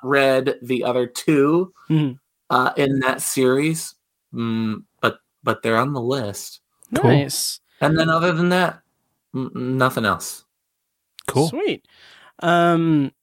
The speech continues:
Speaker 2: yeah. Uh, so, uh, hang on.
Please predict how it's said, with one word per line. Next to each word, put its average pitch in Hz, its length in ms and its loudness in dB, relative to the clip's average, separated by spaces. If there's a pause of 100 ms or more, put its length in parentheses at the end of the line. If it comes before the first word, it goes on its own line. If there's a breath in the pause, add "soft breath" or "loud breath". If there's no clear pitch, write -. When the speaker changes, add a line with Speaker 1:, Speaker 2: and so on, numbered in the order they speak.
(220)
Speaker 2:
yeah. 151 320 0
Uh, 185 480 2
so, 240 440 0
uh, 165 600 2
hang 147 160 -12
on. - 100 -20